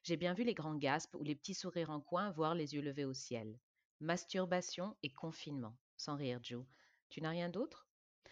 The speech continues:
Eh bien oui, sans rire. C'est une période très spéciale dans le rapport aux autres et à soi.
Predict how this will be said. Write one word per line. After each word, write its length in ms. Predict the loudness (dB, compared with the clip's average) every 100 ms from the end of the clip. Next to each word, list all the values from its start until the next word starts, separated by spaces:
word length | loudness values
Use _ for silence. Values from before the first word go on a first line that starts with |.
| -20 -12
Eh 80 | -6
bien 180 | 0 2
oui, 180 | 2 0
sans 200 | 0 0
rire. 340 | 4 2 0 -8 _ _ _
C'est 200 | -4 0
une 140 | 4
période 260 | 6 6 4
très 180 | 2 0
spéciale 560 | 4 2 6 6 6 2
dans 120 | 2 4
le 60 |
rapport 320 | 4 4 4
aux 140 | 4 0
autres 180 | -2 2
et 80 |
à 80 | 2
soi. 320 | 2 2 0